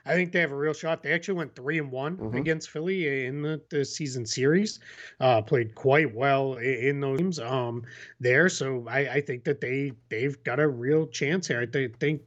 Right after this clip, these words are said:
Speaker 1: when we look at this Toronto team, I think there's been maybe, eh, maybe some level of Raptors fatigue. I think they, they dropped
Speaker 2: Mm-hmm.
Speaker 1: out last year, but I think there's been some thought of like, "Yeah, we're, we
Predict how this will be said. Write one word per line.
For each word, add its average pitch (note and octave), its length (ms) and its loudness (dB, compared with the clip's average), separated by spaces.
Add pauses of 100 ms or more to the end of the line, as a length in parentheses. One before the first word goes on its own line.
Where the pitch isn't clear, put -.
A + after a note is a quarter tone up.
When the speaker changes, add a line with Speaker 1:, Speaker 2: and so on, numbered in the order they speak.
Speaker 1:
when C#3 280 2
we D#3 340 4 (360)
look F3 260 6
at A3+ 100 4
this A3 180 4
Toronto D3 440 2
team, B2+ 340 -6
I A#2 80 -6
think B2 220 -6
there's C#3+ 180 0
been A#2+ 260 -4 (140)
maybe, A3 420 -2 (440)
eh, G3 180 -2
maybe D#4 300 8
some A3 200 2
level D#3+ 280 8
of A#2 100 2
Raptors D3 640 -2
fatigue. C3 760 -10 (320)
I C#3 220 4
think C#3+ 260 0
they, B2+ 140 -2
they B2 160 -2
dropped A#2 280 4
Speaker 2:
Mm-hmm. - 60 -6 (140)
Speaker 1:
out - 20 -16
last C#3+ 360 -4
year, B2+ 100 -10
but A#2+ 160 -12
I B2 60 -8
think C3 240 -8
there's C#3 180 -4
been C3+ 300 -4
some B2+ 400 -8 (340)
thought C3 240 4
of B2 140 -2
like, B2 200 -2
"Yeah, G#3 300 2
we're, F#3+ 340 -2
we D3+ 280 -2